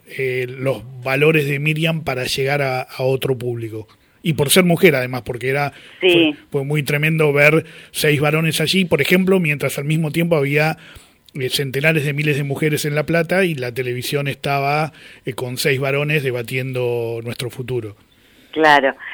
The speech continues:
Speaker 2: Mirá, no, para, no es una pregunta incómoda y, mirá, nosotros todas las decisiones las tomamos colectivamente. Esta decisión tuvo que ver con que, mm, los cargos expectables, eh, para la izquierda son los cargos legislativos, o sea, en la Cámara de Diputados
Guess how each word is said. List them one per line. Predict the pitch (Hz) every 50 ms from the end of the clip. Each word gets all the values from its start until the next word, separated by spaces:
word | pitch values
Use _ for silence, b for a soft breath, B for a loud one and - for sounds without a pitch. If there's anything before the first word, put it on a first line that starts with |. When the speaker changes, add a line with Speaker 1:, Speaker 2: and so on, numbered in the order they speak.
| B B B B B -
Speaker 2:
Mirá, | 285 294 277 240 202
no, | 202 220 254 262 247 208 180 156 -
para, | - 156 151 160 170
no | 135 151 165
es | 190 214 208
una | 196 214 190
pregunta | 160 160 160 170 175 160 156
incómoda | 151 147 - 165 180 202 208 220 220 214 214 233 233 226
y, | 196 160 147 127 113 101 78 -
mirá, | 131 143 147 135 120
nosotros | 117 139 - 226 247 247 -
todas | - 269 247 233
las | 220
decisiones | 202 180 - - 214 233 233
las | 185 156 -
tomamos | - 151 160 156 160 156
colectivamente. | - 151 131 135 135 - 147 151 147 143 151 147 139 131 123 - 117 113 B B B B B B B B B B B -
Esta | - 285 - - - 262
decisión | 202 190 170 - 240 262 294 302
tuvo | 302 254 214 190 175 -
que | - 147
ver | 143 151 160 180 202 233
con | - 202 175 160 143
que, | - - 143 135 135 135 135 127 131 127 127 123 120
mm, | 110 113 107 - - - - 113
los | 127 120 -
cargos | - 165 170 190 202 190 185 -
expectables, | 151 135 - - 127 - - - 147 180 202 233 247 262 285 294 285 - _ _ _ _ _ _ _ _ _ _ _ _ _ _ _ -
eh, | - 131 131 127 120 113 110 110 101 101 98 92 90 87 78 69 - - - - -
para | - 127 127
la | 120 120
izquierda | 123 - - - 202 165 196 214 208 208 -
son | 156 135
los | 131
cargos | - 139 131 135 139
legislativos, | 143 131 127 - 135 127 123 120 120 - 180 190 175 147 123 123 123
o | 123
sea, | - - 120
en | 113
la | 117 120
Cámara | - 135 139 139 135
de | 135
Diputados | 131 127 127 127 - 147 147 165 180 196 214 220 226